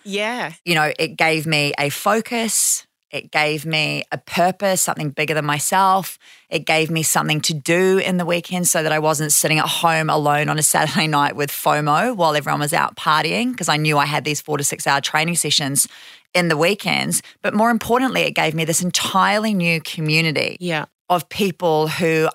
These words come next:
Speaker 2: understood what it was that I was trying to do.
Speaker 1: Yeah.
Speaker 2: They'd all had very similar journeys. Fitness had played such a huge role in their life. So again,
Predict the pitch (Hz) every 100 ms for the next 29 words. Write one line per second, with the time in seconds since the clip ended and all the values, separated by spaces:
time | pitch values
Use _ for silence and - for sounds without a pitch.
0 | - 185 196 190 - 165 147 151 143 151
1 | 147 - 147 147 - - 156 147 165 147
2 | 170 180 160 - - 139 147 147 143 123
3 | 143 139 - - 147 143 139 123 127 127
4 | 139 233 - - - - - 156 151 139
5 | - 143 143 - 127 143 - 151 131 139
6 | 139 135 131 139 151 131 139 147 139 139
7 | 156 135